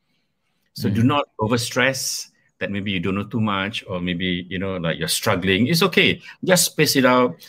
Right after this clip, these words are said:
Speaker 1: because all of this discovery about yourself, about your soul, about, about, about your faith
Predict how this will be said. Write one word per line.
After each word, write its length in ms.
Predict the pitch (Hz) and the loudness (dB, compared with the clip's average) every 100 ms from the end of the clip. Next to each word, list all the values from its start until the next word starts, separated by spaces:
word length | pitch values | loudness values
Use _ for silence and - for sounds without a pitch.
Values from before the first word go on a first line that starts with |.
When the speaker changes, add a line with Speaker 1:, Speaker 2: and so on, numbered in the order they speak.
| - - | -20 -2
Speaker 1:
because 280 | 131 117 - | 2 2 0
all 220 | - 139 127 | 4 6 6
of 100 | 110 | 6
this 140 | 117 | 4
discovery 800 | 104 - - 143 151 170 127 92 98 | 2 -2 0 0 2 2 2 0 -4
about 200 | 92 80 | -6 -6
yourself, 560 | 82 - 117 151 175 - | -4 0 2 2 -2 -4
about 220 | 87 80 | -2 -2
your 100 | 78 | -4
soul, 440 | - - 143 139 | -8 -6 -4 -2
about, 240 | 95 87 - | -4 -8 -10
about, 280 | - 85 82 80 | -10 -8 -8 -10
about 240 | 80 71 | -12 -10
your 120 | - | -12
faith 400 | - 143 151 165 | -4 0 0 -2